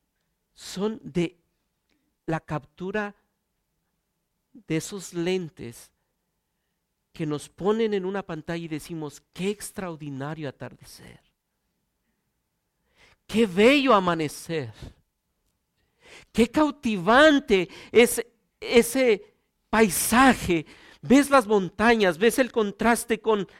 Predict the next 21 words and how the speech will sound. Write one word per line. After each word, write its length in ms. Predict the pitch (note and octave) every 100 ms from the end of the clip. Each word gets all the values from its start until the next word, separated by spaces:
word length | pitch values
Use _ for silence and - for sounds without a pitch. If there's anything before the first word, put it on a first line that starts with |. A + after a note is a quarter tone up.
| _ _ _
lo 260 | - G#3 G#3
creado 640 | G3 F3 G#3+ A#3 G3+ F3 - _
como 440 | - G3+ G3+ - _ _ -
un 240 | A3 A3
lago 440 | G#3+ A3+ G3 G#3 - - - _ -
y 100 | F3
dices, 400 | G#3+ F#3 G3+ -
"Guau". 760 | F#3+ A#3+ C4+ C4 G3+ E3 D#3+ _ _ _ _ _ _ _ _ _ _ _ _ _ _ _ _ _
Hermano, 420 | A3+ G#3+ C4+ C#4
eso 240 | C#4+ C#4+ D4+
es 160 | C4+
nada 920 | G#3 A#3 D4 F#4+ F#4 D4+ B3 F#3+ D#3 C#3 _ _ _ _ _ _ _ _ _ _ _
frente 460 | _ - C4+ B3 G#3+
al 120 | A3+
contemplar 840 | - G#3+ G3+ G#3 G3 - A3 C4 G#3
la 180 | G3
belleza 760 | F3 E3+ D#3+ E3 B3 - A3 F3 - _ _ -
del 240 | G3+ E3+
Cordero 680 | - D#3 C#3+ A3 A3+ G3 D#3+
que 120 | F3+
es 200 | D#3 D3